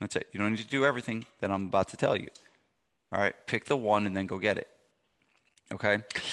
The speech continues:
Um, second thing is, uh, contact all members that have asked for a referral and, and give them a nudge. Contact all members that you've asked for a referral. So, for example, um, when we give out the black cards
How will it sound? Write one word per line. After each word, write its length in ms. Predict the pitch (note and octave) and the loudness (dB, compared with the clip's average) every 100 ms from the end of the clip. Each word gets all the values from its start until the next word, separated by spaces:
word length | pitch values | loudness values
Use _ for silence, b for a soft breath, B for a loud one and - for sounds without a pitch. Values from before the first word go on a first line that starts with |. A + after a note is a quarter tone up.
| B | B
Um, 220 | - G2+ - | 0 0 4
second 340 | B2 B2 C3+ | 4 4 2
thing 200 | B2 A2 | 2 2
is, 380 | G#2 G#2+ G2+ - | 2 2 0 -2
uh, 140 | G2+ G2+ | -2 -2
contact 540 | - A#2+ C#3 D#3 C#3 | 0 2 4 4 2
all 180 | G2+ A2+ | 2 2
members 400 | A2 G#2+ G#2 - | 2 2 -2 -2
that 80 | G2+ | -2
have 200 | G2+ F#2 G2+ | -4 -4 0
asked 320 | - G#2 G#2+ - | 4 4 2 -6
for 280 | G2+ F#2+ | -6 -4
a 20 | E2 | -6
referral 600 | - - G2+ G#2 E2+ - B B B - | -8 -2 -2 -2 -6 -10 B B B -4
and, 240 | G2+ F#2+ | -2 -2
and 180 | - G2+ | -4 -2
give 180 | A#2 G#2 | -2 -2
them 140 | G#2+ | -2
a 60 | F#2+ | -2
nudge. 540 | G2 G2 D#2 - - - _ _ _ _ _ _ _ _ _ _ _ _ - _ | -4 -4 -4 -4 -6 -6 _ _ _ _ _ _ _ _ _ _ _ _ -20 _
Contact 480 | - A#2 B2 C3 B2 - | 2 4 6 4 2 0
all 400 | G#2+ G#2+ G#2+ - | 2 4 4 2
members 460 | G#2+ G#2 G#2 G#2 F#2+ | 0 0 0 -4 0
that 220 | G2+ - | 0 0
you've 160 | F#2+ G2+ | -2 0
asked 240 | G2 - | 0 -2
for 160 | F#2+ - | -6 -6
a 40 | |
referral. 360 | - G2+ F#2+ - | -6 -4 -2 -2
So, 240 | G2 F2+ | -4 -4
for 140 | - | -4
example, 500 | G2+ A2 G#2 F#2+ F2+ - G2 | -4 -2 0 -2 -6 -6 -6
um, 160 | G2 - | -6 -4
when 180 | G2+ | -4
we 140 | G2 A2+ | -2 0
give 160 | A2 | 2
out 200 | G#2 G2 | 2 2
the 60 | - | 2
black 320 | - B2+ - | 4 4 4
cards 420 | G#2 G2+ F#2 - | -2 -4 -4 -10